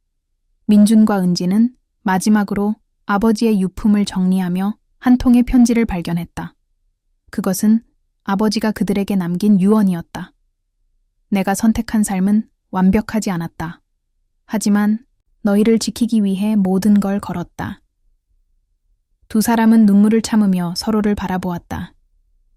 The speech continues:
그들은 이제 알았다. 소희는 그들의 생모였지만 아버지가 다른 여자와 결혼한 이유는 그녀를 보호하기 위해서였다.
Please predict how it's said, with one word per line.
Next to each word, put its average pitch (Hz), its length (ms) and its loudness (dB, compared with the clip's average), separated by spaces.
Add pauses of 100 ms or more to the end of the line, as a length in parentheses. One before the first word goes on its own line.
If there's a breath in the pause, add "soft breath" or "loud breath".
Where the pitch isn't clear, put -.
(600)
그들은 196 480 -2
이제 208 220 -2
알았다. 180 600 -8 (1000)
소희는 233 420 4
그들의 208 340 -2
생모였지만 196 880 0 (560)
아버지가 202 460 -2
다른 208 320 0
여자와 196 360 -2
결혼한 196 460 -2
이유는 185 420 -2 (460)
그녀를 214 420 2
보호하기 190 720 -4 (380)
위해서였다. 202 800 -4